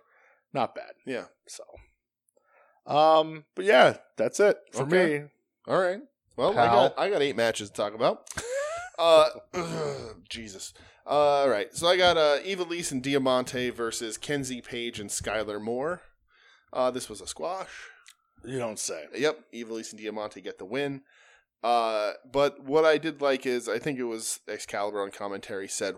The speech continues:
Speaker 2: "Why have less when you can have Skylar Moore?" And I was
Speaker 1: Oh my
Speaker 2: like,
Speaker 1: God.
Speaker 2: "All right, it's a good, I like that." Number two, I got Bishop King versus Colt Cabana.
Speaker 1: The heat is on.
Speaker 2: Uh, Cabana with the win. Uh, Cabana looked good.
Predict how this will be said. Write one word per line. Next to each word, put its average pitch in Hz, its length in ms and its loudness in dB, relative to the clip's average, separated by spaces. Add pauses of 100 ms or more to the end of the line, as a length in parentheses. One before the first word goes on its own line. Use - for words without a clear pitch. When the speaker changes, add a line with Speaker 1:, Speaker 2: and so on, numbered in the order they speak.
Speaker 2:
"Why 127 180 4
have 147 240 -4
less 135 640 -8 (220)
when 120 160 -6
you 117 100 -4
can 113 140 -12
have 95 360 -10 (160)
Skylar 87 600 -8
Moore?" 53 380 -14 (600)
And 113 140 -8
I 104 80 0
was 107 140 -4
Speaker 1:
Oh 110 40 -2
my 107 60 0
Speaker 2:
like, 98 180 -8 (160)
Speaker 1:
God. 82 200 -10
Speaker 2:
"All 113 80 -2
right, 90 200 -4 (300)
it's - 100 -18
a - 40 -20
good, 95 160 -10 (140)
I 82 80 -8
like 78 200 -12
that." - 140 -6 (920)
Number 160 220 0
two, 165 320 2 (460)
I 123 80 -4
got 127 180 2
Bishop 156 300 0
King 139 240 -4
versus 123 280 -6
Colt - 300 -6
Cabana. 180 500 -2
Speaker 1:
The 104 100 -14
heat 110 200 -10
is 107 140 -14
on. 98 300 -16 (260)
Speaker 2:
Uh, 110 540 2 (180)
Cabana 143 640 2
with 135 180 -2
the 135 80 -4
win. 131 500 -2 (160)
Uh, 107 500 0 (340)
Cabana 180 280 -2
looked 220 220 -6
good. 262 280 -6